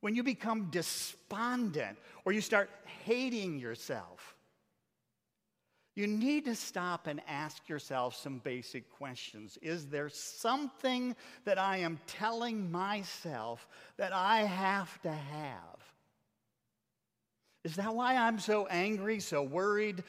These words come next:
so down? Because I have lost or failed at something I think is a necessity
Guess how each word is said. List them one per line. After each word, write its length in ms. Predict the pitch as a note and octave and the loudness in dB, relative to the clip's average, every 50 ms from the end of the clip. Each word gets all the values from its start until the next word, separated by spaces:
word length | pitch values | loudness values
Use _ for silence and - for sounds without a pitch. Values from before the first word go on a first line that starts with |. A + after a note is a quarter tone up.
| - - | -12 -12
so 320 | - - - - F3+ E3 D#3 | -10 -8 -2 0 2 0 0
down? 720 | C#3+ C#3 A#2+ D#3+ D3 D3 E3+ F3+ G3 G3+ G3+ G3+ G3 F3+ - - - - | -2 -2 0 2 2 4 6 6 8 6 6 6 4 0 -6 -10 -4 -2
Because 280 | - F3+ - F#3+ F#3+ E3+ | -2 4 6 6 6 6
I 200 | F#3 F3 F#3+ G3 | 6 6 6 6
have 340 | G3+ F#3+ F3+ E3+ E3 D3+ C#3+ | 4 4 4 4 4 4 2
lost 680 | D3+ D#3 D#3+ E3 F#3 G3 G#3 A3 G#3+ G3+ - - - | -2 4 8 10 10 10 10 6 4 2 0 -2 0
or 140 | F3 C#3+ C#3 | 0 0 0
failed 840 | - - - - - G#3 F#3+ G3 G3+ G#3 G#3+ G#3+ A3 G#3+ G#3 G#3 - - - - - | -2 -8 -12 0 4 4 6 8 8 6 8 8 8 6 6 2 -4 -8 -16 0 4
at 200 | - F3 F3+ E3 | 4 4 4 4
something 440 | - G3 G3 G3 - - F#3+ G3 - - | 2 0 0 2 2 0 -2 -2 -2 -2
I 340 | E3+ D#3 D#3+ F3 F#3 F#3+ F3+ - - | 0 2 2 2 0 -2 -4 -4 -4
think 200 | G3+ F#3+ G3 - - | -2 -2 -2 -4 -4
is 240 | F3 E3 D3+ C#3 C3+ | -2 -2 -2 0 0
a 100 | D#3 D3 | -2 -2
necessity 1200 | D#3 D3+ C#3+ C#3 - - - - - - A3+ A3 G#3 - - - F#3 D#3+ C#3 C#3 A2+ G#2 F#2+ | 0 -2 -2 -4 -4 -6 -8 -4 6 10 10 10 10 8 0 -2 -2 -2 -2 -4 -4 -6 -8